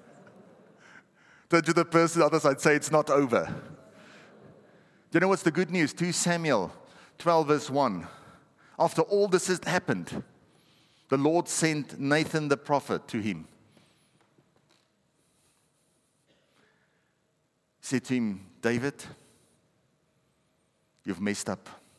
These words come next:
Tells the story about a poor man. You know the whole story.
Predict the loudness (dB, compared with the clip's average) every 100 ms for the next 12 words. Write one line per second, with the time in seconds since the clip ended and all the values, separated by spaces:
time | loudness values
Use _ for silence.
0 | _ _ _ _ _ _ -2 -2 -2 -8
1 | -4 -2 0 0 -2 -2 -2 0 0 0
2 | -2 -2 -4 -6 -6 -6 -4 -6